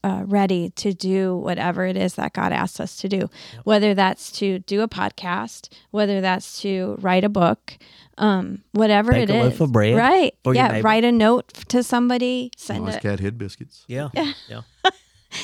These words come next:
Speaker 1: Send an encouraging text to someone. I mean, th-, when you are in tune with the Holy Spirit, He is going to direct you, and you have to be prepared to do the things that God asks you to do.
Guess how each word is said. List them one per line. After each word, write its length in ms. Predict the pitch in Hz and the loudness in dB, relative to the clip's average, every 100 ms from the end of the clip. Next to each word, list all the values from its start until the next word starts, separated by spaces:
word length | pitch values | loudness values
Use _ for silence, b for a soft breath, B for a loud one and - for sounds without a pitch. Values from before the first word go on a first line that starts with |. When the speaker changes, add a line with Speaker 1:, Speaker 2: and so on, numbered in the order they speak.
| B B | B B
Speaker 1:
Send 360 | - 254 262 | 0 4 6
an 120 | 269 254 | 6 4
encouraging 640 | 240 262 226 233 247 233 | 2 2 2 2 2 2
text 320 | 233 220 - | 2 -2 -2
to 80 | 240 | -4
someone. 460 | 247 254 254 247 247 | -2 -4 -4 -4 -4
I 100 | 240 | -2
mean, 200 | 240 233 | -2 -2
th-, 120 | 233 - | -4 -4
when 240 | 226 233 | -4 -2
you 720 | 226 226 262 285 302 302 302 b b b b b b b _ _ 135 - _ _ | -2 -2 -2 -2 -2 -4 -6 b b b b b b b _ _ -18 -18 _ _
are 260 | 226 226 214 | 2 4 4
in 220 | 208 214 | 2 -2
tune 280 | 208 247 240 | -2 -2 0
with 120 | 240 | 0
the 100 | 233 | -2
Holy 260 | 208 214 208 | 0 0 0
Spirit, 580 | - - 214 202 - - _ _ | -4 -4 -2 -2 -4 -8 _ _
He 260 | - 247 247 | -12 -4 -2
is 120 | 220 | -2
going 260 | 214 208 208 | 0 0 -2
to 140 | 208 | -6
direct 520 | 202 208 196 196 - 214 | -4 -2 -2 -4 -10 -6
you, 180 | 202 | -4
and 240 | 196 214 208 | -2 -2 -2
you 160 | 214 | -2
have 520 | 208 180 - 202 208 - | -2 -6 -4 0 0 -2
to 120 | - | -4
be 160 | 208 202 | -2 -2
prepared 680 | - 208 - 196 202 196 185 | -2 -4 -2 2 2 2 -2
to 140 | 196 | -4
do 260 | 190 196 202 | -2 0 0
the 100 | 185 | 0
things 300 | - 190 196 | 2 2 2
that 120 | - | 0
God 180 | - 196 | -2 0
asks 260 | 190 185 - | 2 -2 -4
you 80 | - | -6
to 120 | 196 | -4
do. 200 | 202 - | -6 -8